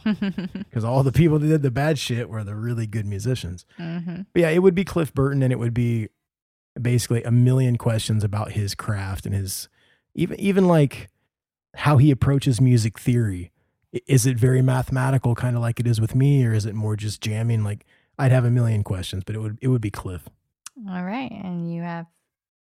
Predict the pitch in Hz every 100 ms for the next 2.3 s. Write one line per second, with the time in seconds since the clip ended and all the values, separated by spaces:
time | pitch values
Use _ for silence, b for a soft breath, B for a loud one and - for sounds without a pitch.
0 | _ _ _ _ _ _ - 180 170 190
1 | 175 151 _ _ - - 175 180 180 95
2 | - - 160